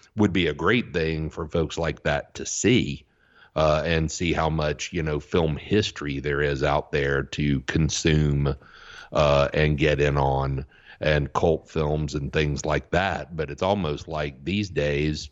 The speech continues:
you know, if it was, if it came out ten to twenty years before you were born, uh, it isn't remembered.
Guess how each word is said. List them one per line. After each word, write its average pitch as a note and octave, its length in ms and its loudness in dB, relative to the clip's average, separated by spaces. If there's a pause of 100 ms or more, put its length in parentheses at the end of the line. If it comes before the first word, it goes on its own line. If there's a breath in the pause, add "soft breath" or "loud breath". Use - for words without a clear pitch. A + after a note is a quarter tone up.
you D#2 140 0
know, D2 340 0
if D2+ 160 -2
it E2 220 0
was, D2+ 260 4
if D#2+ 160 2
it F2+ 160 2
came E2 240 2
out D#2+ 340 0
ten E2+ 280 4
to C2+ 60 -4
twenty D#2+ 340 4
years D#2 320 2
before E2 400 0
you D#2 160 0
were C#2+ 120 0
born, D2 680 2 (440 loud breath)
uh, D2 300 4
it D#2+ 160 0
isn't D2+ 300 0
remembered. C#2 600 0